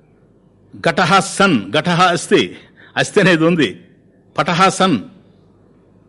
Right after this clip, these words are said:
వస్త్రం అనేది ఉంది. ఘటం లేకపోయినా, వస్త్రం లేకపోయినా, అస్థి అనేది సదా అస్థి.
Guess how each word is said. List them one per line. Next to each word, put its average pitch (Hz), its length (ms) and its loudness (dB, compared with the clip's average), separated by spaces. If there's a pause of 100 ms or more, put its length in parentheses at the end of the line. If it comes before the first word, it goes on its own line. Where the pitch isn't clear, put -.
వస్త్రం 175 280 0
అనేది 180 200 2
ఉంది. 175 260 0 (560)
ఘటం 165 280 0
లేకపోయినా, 156 520 0
వస్త్రం 147 380 -2
లేకపోయినా, 135 600 -2
అస్థి 123 260 -6
అనేది 139 340 0 (320)
సదా 135 320 -2 (160)
అస్థి. 123 360 -8